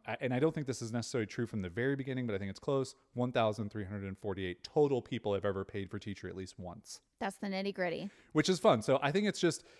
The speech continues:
Speaker 1: it's interesting to share all that for context because I love having all this to look back on
Speaker 2: Mm-hmm.
Speaker 1: when we are two, three, four, five years removed from now, because where we're starting now is the revenue is slightly on the decline.
Speaker 2: Right.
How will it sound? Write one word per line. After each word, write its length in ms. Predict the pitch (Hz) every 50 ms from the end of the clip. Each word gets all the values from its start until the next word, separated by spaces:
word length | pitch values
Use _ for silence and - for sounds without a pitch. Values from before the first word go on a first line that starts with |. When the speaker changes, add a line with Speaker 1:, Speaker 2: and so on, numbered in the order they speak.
| - - _ _ _
Speaker 1:
it's 160 | - 143 -
interesting 400 | - 190 180 196 180 - 190 180
to 60 | 165 151
share 280 | - - 156 143 143 143
all 140 | 135 131
that 180 | 120 135 127 123
for 60 | -
context 640 | - - - - 110 117 120 - 170 185 - - - -
because 360 | 139 - 139 127 120 104 - - -
I 120 | 120 117
love 320 | 113 113 117 123 131 127 139
having 340 | 131 135 131 131 131 120 120
all 180 | 117 107 113 110
this 180 | 117 113 - -
to 100 | - 113
look 240 | 104 110 101 - -
back 260 | 107 95 95 - -
on 380 | 127 123 131 139 139 233 214 196 -
Speaker 2:
Mm-hmm. 300 | 220 - 165 196 113 123
Speaker 1:
when 160 | 123 123 127
we 220 | 127 123 120 120 -
are 400 | 131 117 117 110 110 110 110 110 -
two, 300 | - - - 156 151 143
three, 240 | 139 - 135 131 123
four, 260 | 117 - 135 120 117
five 320 | 110 - 117 107 107 104 104
years 260 | 104 107 107 107 98
removed 400 | 107 104 95 101 98 101 110 - -
from 100 | 147 147
now, 180 | 151 156 160
because 360 | 160 151 - - 120 113 110 - - - _ _ _
where 300 | - 113 127 139 160 170
we're 120 | 180 180 165
starting 420 | - - 147 135 131 131 123 120
now 300 | 110 98 104 127 156 165
is 420 | 147 127 117 113 107 101 - - - - -
the 120 | 117 110
revenue 360 | 101 104 110 127 147 156 165
is 120 | 160 147 -
slightly 260 | - 127 117 120 123
on 120 | 131 143 147
the 60 | 151
decline. 520 | 151 165 - - 113 85 80 87 104 151 - -
Speaker 2:
Right. 220 | - - 160 -